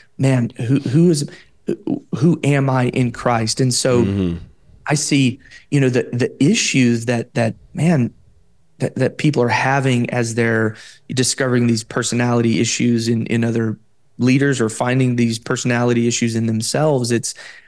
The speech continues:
Speaker 1: I, I would love to submit at least the idea that it's, it's just, it's misplaced identities.
Speaker 2: Yep.
Speaker 1: And, and then that's a scary thing, especially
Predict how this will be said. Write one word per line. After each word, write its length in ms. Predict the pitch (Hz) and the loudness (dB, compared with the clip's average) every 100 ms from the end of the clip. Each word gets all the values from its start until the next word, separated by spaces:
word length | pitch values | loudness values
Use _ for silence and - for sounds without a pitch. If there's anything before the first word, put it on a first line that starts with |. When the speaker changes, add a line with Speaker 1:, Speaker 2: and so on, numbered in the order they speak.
| _ | _
Speaker 1:
I, 120 | 120 - | -8 -6
I 140 | - | -2
would 180 | 117 131 | 0 0
love 320 | 120 131 143 147 | 2 2 2 0
to 100 | 139 | -2
submit 600 | - 120 117 143 170 - | -2 -2 0 2 0 0
at 80 | 123 | -2
least 300 | 123 160 - | 0 0 0
the 100 | 127 | 0
idea 340 | 117 113 151 | 0 2 2
that 140 | 143 113 | 2 0
it's, 180 | - - _ - | -6 -12 _ -4
it's 220 | 123 - | -4 0
just, 200 | 196 - - | -2 -2 -6
it's 160 | 120 - | -6 0
misplaced 680 | 123 139 160 - 147 127 - | 2 4 2 -2 0 0 -2
identities. 1000 | 113 110 110 117 131 123 - 123 135 92 | -4 -4 0 2 2 0 -2 -2 -4 -4
Speaker 2:
Yep. 180 | 82 - - - _ | -4 -6 -14 -20 _
Speaker 1:
And, 180 | 127 123 - | -6 -6 -2
and 240 | 131 127 | 0 2
then 480 | 131 127 123 117 - - - _ | 2 2 2 0 -4 -16 -18 _
that's 340 | - 135 202 - | -4 -2 0 -2
a 40 | |
scary 580 | 247 - - 165 165 151 | -2 -2 0 2 4 2
thing, 200 | - 160 | 0 -2
especially 840 | 120 - - - - - 175 151 | -2 -4 -4 -6 -2 0 2 2